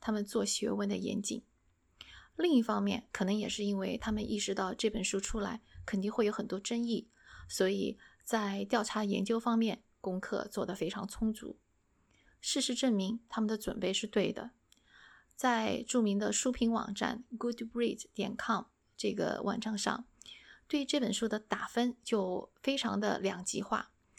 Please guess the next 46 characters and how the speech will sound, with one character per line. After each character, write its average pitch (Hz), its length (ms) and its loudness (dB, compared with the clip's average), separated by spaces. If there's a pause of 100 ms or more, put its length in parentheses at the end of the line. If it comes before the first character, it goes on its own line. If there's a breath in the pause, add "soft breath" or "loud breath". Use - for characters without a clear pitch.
(260 loud breath)
要 302 180 2
么 214 220 2
是 190 360 0
四 - 200 -2
五 - 160 -6
星， - 320 2 (240 loud breath)
要 214 180 2
么 - 100 -2
就 - 140 -2
是 - 280 -4
一 226 80 -4
星、 254 220 0
二 240 140 -2
星、 208 300 -4 (260 soft breath)
三 320 300 0
星 320 200 -2
的 - 180 -2 (120)
几 - 180 -4
乎 180 160 -2
没 196 200 2
有。 - 220 0 (400 soft breath)
也 175 100 -2
就 214 160 2
是 202 120 -2
说， 254 320 0 (280 loud breath)
读 202 200 0
者 226 240 2
要 196 160 -2
么 208 120 -2
非 240 220 0
常 226 300 0
赞 247 260 0
同 - 340 -6
作 208 220 -2
者 - 140 -8
的 - 80 -14
看 - 240 -2
法， - 200 -6 (340 loud breath)
要 196 140 -2
么 - 240 -4
就 - 140 -8
是 - 160 -6
非 - 220 -4
常 214 240 -4
反 202 260 -2
对。 160 260 -8